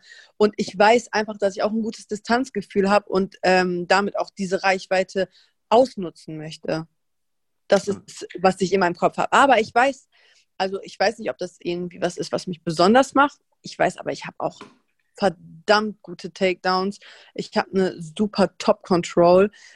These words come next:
Speaker 1: Und, ähm, grappeln kann ich auch ganz gut. Also das heißt, egal wo wir landen oder worauf es hinausläuft, ich kann mich sicher fühlen. Und das ist, das ist schön im Hinterkopf zu haben. Ja, ich habe mein Gameplan. Ja, ich, ähm,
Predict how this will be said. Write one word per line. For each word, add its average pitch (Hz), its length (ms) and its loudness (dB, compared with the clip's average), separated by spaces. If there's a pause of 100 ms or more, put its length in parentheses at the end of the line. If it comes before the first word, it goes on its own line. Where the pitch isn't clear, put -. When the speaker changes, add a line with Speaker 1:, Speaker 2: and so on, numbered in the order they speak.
(160)
Speaker 1:
Und, 185 260 0
ähm, 190 400 2 (120)
grappeln 214 340 0
kann 226 160 -8
ich 208 140 -6
auch 131 140 -6
ganz 156 300 -12
gut. 165 200 -6
Also 160 220 2
das 170 180 -4
heißt, 190 260 2
egal 196 420 2
wo 220 180 0
wir 196 160 2
landen 202 400 -2
oder 196 200 0
worauf 175 240 -6
es - 80 -20
hinausläuft, 202 640 -2
ich - 100 -20
kann 202 160 -4
mich 156 140 -6
sicher 170 300 -4
fühlen. 156 680 -10 (520)
Und 180 120 2
das 180 120 0
ist, - 220 -6 (280)
das 190 160 2
ist 202 120 2
schön 254 480 6 (1040)
im 214 140 8
Hinterkopf 226 480 4
zu - 140 -2
haben. 160 200 0
Ja, 214 300 2
ich - 140 -8
habe 185 140 -4
mein 175 140 -4
Gameplan. 247 640 -4 (440)
Ja, 190 360 4
ich, 180 160 -2
ähm, 175 420 -2